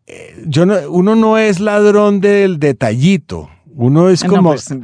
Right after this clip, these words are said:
Speaker 1: uno lo que pasa es que va y mira y mira, pero sí tiene todo el tiempo en mente, eh,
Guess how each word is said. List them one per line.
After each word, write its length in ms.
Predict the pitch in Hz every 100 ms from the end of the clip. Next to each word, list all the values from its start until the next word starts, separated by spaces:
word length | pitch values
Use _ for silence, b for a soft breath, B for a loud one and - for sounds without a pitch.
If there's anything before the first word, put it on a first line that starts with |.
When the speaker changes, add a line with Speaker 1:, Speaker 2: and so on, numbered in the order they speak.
| - -
Speaker 1:
uno 300 | 151 180 220
lo 100 | 175
que 120 | 160
pasa 280 | 151 151 180
es 120 | 156
que 240 | 190 190 147
va 600 | 131 143 151 175 185 175
y 140 | 160
mira 340 | 147 156 165 180
y 60 | 180
mira, 480 | 175 170 170 170 b b b b b _ -
pero 180 | 156
sí 220 | 143 202 190
tiene 300 | 220 214 202
todo 120 | 208
el 100 | 190
tiempo 480 | 196 190 165 196 151
en 280 | 139 131 127
mente, 580 | 147 139 117 131 135 - _ _ _ _ _ b b b b b
eh, 520 | - 110 101 98 92